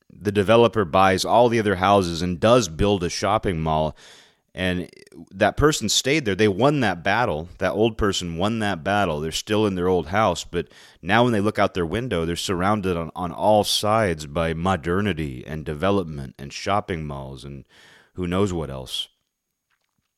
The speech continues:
So it's like they might have won that battle and held their ground, but it's like, guess what? You, you're not off the grid. You're, you're still right there in it. You're actually closer to modernity, modernity than you would have been.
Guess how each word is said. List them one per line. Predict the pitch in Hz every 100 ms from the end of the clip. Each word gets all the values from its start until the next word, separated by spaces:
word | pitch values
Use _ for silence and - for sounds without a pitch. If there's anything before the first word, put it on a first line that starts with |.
| -
So | 104
it's | 104
like | 110
they | 110
might | 120 127
have | 98
won | 90 107 104
that | 95 92
battle | 78 98 110 80 87 85 _ _ -
and | 87
held | 95 95 82
their | 76
ground, | 85 95 98 82 76
but | 78 76
it's | -
like, | 85 _ - - _ _ _ _ _ _ -
guess | 73 101 -
what? | 117 87 78
You, | 87
you're | 76 90
not | 92 101 92
off | 90 95 -
the | 80
grid. | - 87 104 104 90
You're, | 78 78 73 -
you're | 78
still | - 104 95 82
right | 80 85 -
there | 80 73
in | 87 98
it. | 80 53
You're | 87
actually | 87 - 78
closer | - - 101 110 - 87
to | - 80
modernity, | 80 78 80 78 78 76 80 -
modernity | 76 87 80 85 90 90 80 78 71 _ _ _ _ _ _ _ _
than | 78 87
you | 82
would | 71 90 101
have | 76
been. | 67 69